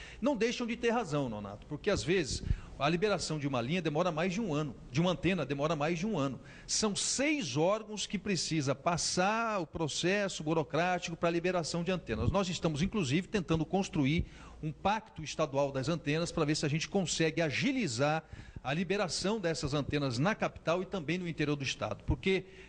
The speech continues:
a via de regra, hoje se recomenda que uma antena, ah, es-, aloje mil e quinhentas linhas. No Amazonas, nós temos até dezessete mil linhas em antena. Então, pra você ver que nós precisamos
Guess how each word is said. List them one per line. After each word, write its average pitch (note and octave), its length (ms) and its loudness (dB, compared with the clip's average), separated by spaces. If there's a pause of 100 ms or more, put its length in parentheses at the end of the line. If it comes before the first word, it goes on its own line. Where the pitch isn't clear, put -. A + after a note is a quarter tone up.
a C3+ 120 -4
via G3+ 160 2
de E3+ 100 0
regra, B2 480 0
hoje D#3 260 -2
se F3 160 -2
recomenda D3+ 540 0
que F3 160 0
uma A3 140 4
antena, D#3+ 500 0 (380)
ah, B2+ 260 0
es-, D3+ 260 0
aloje E3 560 2
mil G#3+ 280 2
e - 20 -6
quinhentas F3+ 600 0
linhas. B2 520 0
No D3+ 120 2
Amazonas, E3 640 0
nós D3+ 220 0
temos F#3 340 0
até F#3+ 260 0
dezessete G#3 800 0
mil G3 400 2
linhas F#3+ 540 0
em F3+ 120 0
antena. C3+ 460 0 (240)
Então, E3+ 100 -6
pra G3 140 4
você G3 300 2
ver C#3+ 180 0
que - 80 -4
nós F#3+ 160 0
precisamos E3 720 0